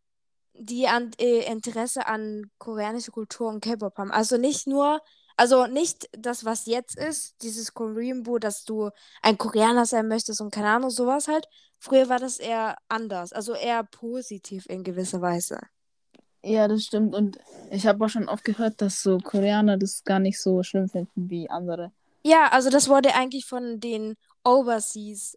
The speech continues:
Speaker 1: äh, Armies gemacht, also von anderen Ländern, als von Koreanern an sich. Koreaner kannten das Wort irgendwie auch gar nicht so wirklich, sondern
Speaker 2: Mhm.
Speaker 1: eher wir, die Nicht-Koreaner, haben das erfunden,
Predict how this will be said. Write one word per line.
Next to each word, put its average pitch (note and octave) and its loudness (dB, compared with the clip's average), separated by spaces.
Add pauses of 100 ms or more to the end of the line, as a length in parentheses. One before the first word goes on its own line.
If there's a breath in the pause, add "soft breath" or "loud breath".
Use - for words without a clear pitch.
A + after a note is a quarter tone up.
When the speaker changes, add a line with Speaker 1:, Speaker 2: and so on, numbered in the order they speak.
(140)
Speaker 1:
äh, G3+ -8
Armies F#3+ -4
gemacht, F#3 -10
also G3+ -4
von F#3+ -10 (200 soft breath)
anderen G#3+ 4
Ländern, F3+ 0
als G3 6
von G3 -8
Koreanern F#3 -6 (160)
an F3 -10
sich. - -6 (800 loud breath)
Koreaner A3+ 4
kannten A#3+ -12
das F#3+ -10
Wort F#3 -10
irgendwie F#3+ -10
auch F#3 -12
gar F3+ 2
nicht G#3 -2
so A3 -2
wirklich, A#3+ 0 (340)
sondern A#3+ 4
Speaker 2:
Mhm. G#3+ -2
Speaker 1:
eher A#3 2
wir, A3+ 2 (320)
die G#3 -16 (280)
Nicht-Koreaner, F#3+ -4
haben G#3 -4
das - -8
erfunden, G#3 -8